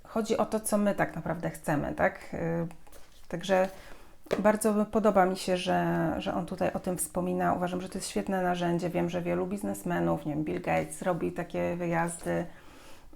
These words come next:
Mm, także myślę, że coś w tym jest. Natomiast w dalszej części mamy po dwie strony właśnie na każdy dzień.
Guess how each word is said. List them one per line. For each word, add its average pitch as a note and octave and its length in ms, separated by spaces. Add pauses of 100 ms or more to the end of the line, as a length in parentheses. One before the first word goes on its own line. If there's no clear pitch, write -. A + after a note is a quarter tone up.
Mm, F3+ 480 (180)
także E3 440 (200)
myślę, F3 320
że F3 340
coś G3+ 200
w - 40
tym F3 160
jest. - 400 (480)
Natomiast C#4+ 360
w A3 60
dalszej B3 420
części G#3 960 (100)
mamy F3+ 520 (760)
po F3+ 220
dwie G3+ 400
strony F3+ 640
właśnie E3 300
na E3+ 120
każdy F#3+ 360
dzień. F#3+ 420